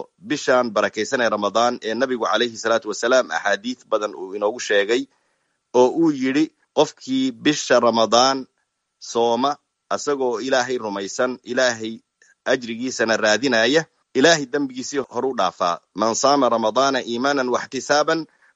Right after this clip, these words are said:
غفر له ما تقدم من ذنبه buu rasuulku yidhi, salawaatu Rabbi wa salaamu alayh. Waxaa kaloo rasuulku yidhi, "Man qaama Ramadaana," sida salaada taraawiixda iyo salaadaha tahajudka oon tukanayno, qofkii u istaaga iimaan asagoo lahoo Ilaahay rumaysan,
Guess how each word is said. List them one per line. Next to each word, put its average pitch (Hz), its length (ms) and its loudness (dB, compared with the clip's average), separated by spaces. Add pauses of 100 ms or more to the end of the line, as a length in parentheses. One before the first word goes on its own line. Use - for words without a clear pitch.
غفر 143 500 0
له 139 220 0
ما 131 160 2
تقدم 117 460 -2 (100)
من 113 180 -4
ذنبه 117 320 -2
buu 110 140 -4
rasuulku 113 300 -6
yidhi, 104 140 -2
salawaatu 110 440 2
Rabbi 110 200 2
wa 98 60 0
salaamu 113 340 0
alayh. 120 240 2 (460)
Waxaa 117 200 0
kaloo 143 220 4
rasuulku 139 360 -6
yidhi, 120 200 0
"Man 131 200 0
qaama 139 320 4
Ramadaana," 117 500 0 (300)
sida 143 260 -4
salaada 120 420 -2
taraawiixda 117 640 -4
iyo 107 180 -6
salaadaha 120 600 0
tahajudka 117 460 -4
oon 107 80 -4
tukanayno, 127 480 2 (540)
qofkii 127 420 0
u 156 140 0
istaaga 117 420 2
iimaan 120 500 0
asagoo 123 500 0 (180)
lahoo 120 300 -2
Ilaahay 120 300 0
rumaysan, 104 520 -4